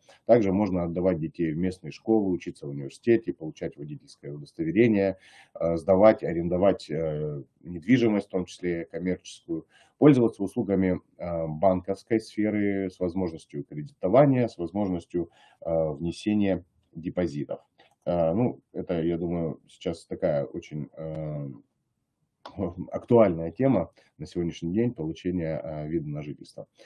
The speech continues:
Какие существуют альтернативные варианты получения вида на жительство в Объединенных Арабских Эмиратах?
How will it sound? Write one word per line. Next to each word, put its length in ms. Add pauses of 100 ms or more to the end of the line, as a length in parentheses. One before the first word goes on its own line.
(400)
Какие 580
существуют 680
альтернативные 1040
варианты 480
получения 720
вида 340
на 140
жительство 420
в 60
Объединенных 520
Арабских 400
Эмиратах? 300